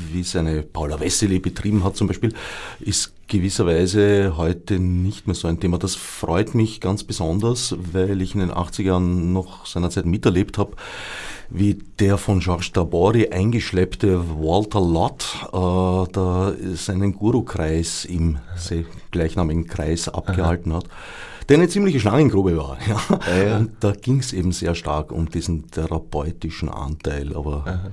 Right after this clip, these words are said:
Speaker 1: weiter möchte ich mich da jetzt gar nicht verbre-, verbreitern. Aber damals gab's sozusagen eine, eine, eine, äh, Konkurrenz zwischen den Denkansätzen. Der eine eben so von innen her, die Identif-, Identifikation,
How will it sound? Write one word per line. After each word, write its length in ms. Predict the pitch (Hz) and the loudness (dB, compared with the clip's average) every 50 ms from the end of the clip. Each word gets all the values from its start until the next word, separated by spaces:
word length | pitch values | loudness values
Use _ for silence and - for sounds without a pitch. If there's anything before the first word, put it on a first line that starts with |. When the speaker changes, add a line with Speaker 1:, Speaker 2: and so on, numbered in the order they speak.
| - - | -10 -10
Speaker 1:
weiter 260 | - 73 76 - - 80 | -8 -6 -6 -4 -2 -2
möchte 280 | 78 78 73 - 82 | -2 -2 -4 -4 -6
ich 60 | 76 | -6
mich 140 | 71 73 - | -6 -6 -6
da 120 | - 78 76 | -4 -2 -2
jetzt 180 | 80 80 - | 0 -2 -2
gar 160 | - - 82 | -2 -2 -2
nicht 120 | 82 80 - | -2 -2 -4
verbre-, 280 | - - 78 - 69 - | -4 -6 -6 -6 -8 -12
verbreitern. 800 | - - - - - - - - - 73 80 - - 82 76 - - - - - - - - - | -12 -16 -12 -6 -6 -6 -6 -4 -6 -6 -6 -4 -4 -4 -4 -4 -8 -10 -10 -10 -8 -8 -6 0
Aber 160 | 85 78 85 | 0 2 2
damals 300 | 82 90 95 101 104 - | 4 4 4 4 2 2
gab's 180 | - 98 - - | 0 0 0 -2
sozusagen 420 | - 82 - 107 90 92 85 90 | -6 -4 -4 -2 0 2 2 4
eine, 320 | 92 92 95 87 85 - - - | 4 4 2 2 2 0 0 0
eine, 220 | 85 82 82 80 | 0 0 0 0
eine, 380 | 80 80 80 82 82 82 80 78 | -2 -2 0 0 2 2 0 0
äh, 1300 | 78 76 - 78 78 78 78 78 78 78 78 73 - - 67 - - - - - 64 65 78 76 80 - | -2 -2 -2 -2 0 0 0 0 0 0 -2 -4 -6 -10 -14 -14 -12 -14 -12 -12 -12 -10 -10 -12 -12 -6
Konkurrenz 640 | - 101 98 95 - 95 95 80 107 117 117 - | 0 0 0 2 2 2 2 4 2 2 0 -2
zwischen 280 | - - 95 85 101 95 | -4 -4 -4 -2 0 0
den 140 | 90 95 87 | 2 0 0
Denkansätzen. 800 | - 85 92 - - 85 78 73 73 69 - - - - 67 67 | 2 0 0 0 -2 -2 -4 -4 -6 -8 -8 -8 -8 -8 -8 -4
Der 180 | - 78 76 76 | -4 -4 -4 -2
eine 200 | 76 78 87 90 | 0 0 0 2
eben 220 | 80 82 80 92 87 | 2 2 2 0 0
so 140 | - 95 | 0 -2
von 180 | - - 87 80 | -2 0 -2 0
innen 280 | - 78 92 107 110 110 | 2 2 4 4 4 4
her, 280 | 87 90 98 107 117 | 2 2 2 0 0
die 240 | 113 - 90 - 85 | -2 -2 -4 -6 -6
Identif-, 380 | 85 - 85 90 85 - - - | -6 -6 -6 -8 -8 -8 -12 -12
Identifikation, 1080 | - 85 - 95 85 90 - - - 95 - 87 82 - 92 - 87 101 104 104 98 | -10 -6 -4 -2 -2 -2 -4 -6 -6 -4 -4 -4 -4 -2 -2 0 2 2 4 2 2